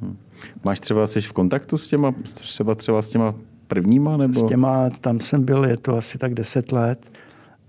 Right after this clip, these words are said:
Speaker 2: A jinak jsem nebyl, byl jsem, ještě tam někteří byli, takový
Speaker 1: Hmm.
Speaker 2: už <laughs> takový, když jsem tam začínal. Ale jinak tady teďka, jak jsem byl v létě, tak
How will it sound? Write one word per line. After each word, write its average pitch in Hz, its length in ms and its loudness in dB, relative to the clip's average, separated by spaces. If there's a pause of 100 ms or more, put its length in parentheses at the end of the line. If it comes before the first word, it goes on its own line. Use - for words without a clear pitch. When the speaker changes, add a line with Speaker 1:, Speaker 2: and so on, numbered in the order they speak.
Speaker 2:
A 110 320 0
jinak 110 340 -2
jsem 117 220 -4
nebyl, 117 300 0
byl 117 200 -4
jsem, - 160 -2
ještě - 220 -4
tam 117 160 0
někteří 120 420 0
byli, 123 460 4
takový 117 460 -2
Speaker 1:
Hmm. 123 100 0
Speaker 2:
už - 180 -4
<laughs> - 120 -14
takový, - 320 -2 (560)
když 113 120 -8
jsem 120 140 0
tam 120 160 0
začínal. 131 720 0 (260)
Ale 127 180 4
jinak 131 260 4
tady 120 300 2
teďka, 123 380 -2
jak 110 140 0
jsem 131 160 -2
byl 131 160 2
v 117 80 -2
létě, 123 600 0
tak 110 180 -6